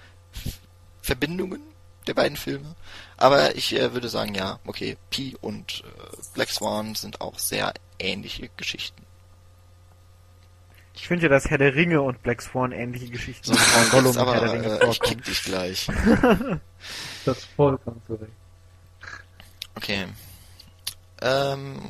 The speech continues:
Speaker 1: und bevor ihr jetzt wieder etwas sagen dürft,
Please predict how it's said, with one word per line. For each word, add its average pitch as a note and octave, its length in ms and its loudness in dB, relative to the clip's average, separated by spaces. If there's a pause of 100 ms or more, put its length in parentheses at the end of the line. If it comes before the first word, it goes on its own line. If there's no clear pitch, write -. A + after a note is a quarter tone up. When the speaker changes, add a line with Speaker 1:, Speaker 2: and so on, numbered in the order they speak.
Speaker 1:
und C3 140 -12
bevor A#2 320 -2
ihr A#2+ 240 -4
jetzt A#2+ 300 -6
wieder A2 180 -4
etwas - 240 -6
sagen G#2 280 0
dürft, G#2 360 -4